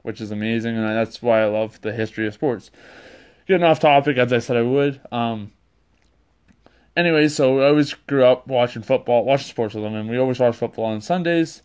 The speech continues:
and whenever the Broncos were on T V, we'd always watch 'em. Um, I mean, and then I would sit there, and this was years and years coming on, and eventually I decided to cheer for them, because why not?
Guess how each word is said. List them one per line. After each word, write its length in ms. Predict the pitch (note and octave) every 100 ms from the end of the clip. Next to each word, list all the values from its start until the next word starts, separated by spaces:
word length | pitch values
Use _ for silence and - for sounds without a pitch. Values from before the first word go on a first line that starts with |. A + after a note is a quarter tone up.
| _ _ _ _
and 100 | G2+
whenever 260 | G#2+ B2+ B2+
the 80 |
Broncos 460 | A2 A#2+ A#2+ A#2+ A#2+
were 100 | A#2
on 140 | A2+
T 140 | G#2+ B2
V, 320 | C3+ D3 C#3+ - _ _ _ _ _ - - - _ _
we'd 180 | - A#2
always 300 | A#2 A#2+ A#2+
watch 300 | A#2 - -
'em. 640 | - _ _ _ _ _ A#2
Um, 400 | A#2 A2+ G#2+ A2 _ _ _ _ _ _ _ _ _
I 80 | A#2
mean, 280 | A#2 A2+
and 100 | A2
then 140 | A2+ A2
I 260 | G#2+ G2+ G#2 _ _ -
would 140 | G#2+
sit 200 | - D3+
there, 240 | C#3+ C3+
and 140 | C3 A#2+
this 260 | B2 A#2
was 160 | A#2 G#2+
years 360 | A#2 C3 C3+ A2+
and 100 | A2+
years 340 | A2+ A2+ G#2+ - _ _ _ _
coming 260 | - G#2+ G#2
on, 400 | A#2 B2 A#2+ A2+
and 200 | G2+ G#2+ _ _ _ _ _
eventually 380 | B2 C3+ C3+ B2
I 80 | A#2+
decided 340 | A#2 A#2+ A#2+
to 60 | G#2+
cheer 180 | A2+
for 160 | G#2 -
them, 140 | F#2
because 260 | F2 A#2 A2
why 240 | G#2+ G#2+
not? 220 | A2+ G2